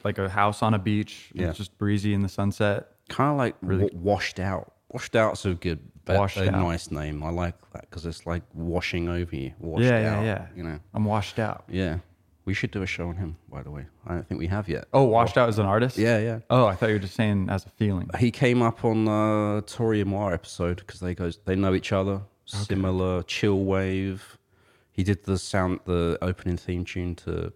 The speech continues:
Speaker 2: Portlandia. Or, uh,
Speaker 1: Oh, yeah. No, we talked about that. Now
Speaker 2: Yeah.
Speaker 1: I, I recognize that
Speaker 2: Well,
Speaker 1: now.
Speaker 2: that was, like, a song he did and they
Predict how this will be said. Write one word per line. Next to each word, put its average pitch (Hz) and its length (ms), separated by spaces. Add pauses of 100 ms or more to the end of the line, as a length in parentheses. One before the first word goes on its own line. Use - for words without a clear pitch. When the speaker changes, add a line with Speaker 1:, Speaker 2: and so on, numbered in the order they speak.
Speaker 2:
Portlandia. 87 680 (640)
Or, 80 280
uh, - 60
Speaker 1:
Oh, 151 240
yeah. 127 240
No, 117 160
we 123 120
talked 107 200
about 101 160
that. 95 140
Now 110 200
Speaker 2:
Yeah. 101 180
Speaker 1:
I, 110 60
I - 20
recognize 101 420
that 95 100
Speaker 2:
Well, 98 80
Speaker 1:
now. 104 60
Speaker 2:
that 98 60
was, 92 120
like, 92 140
a - 60
song 82 300
he 80 120
did 76 260
and 69 140
they 73 120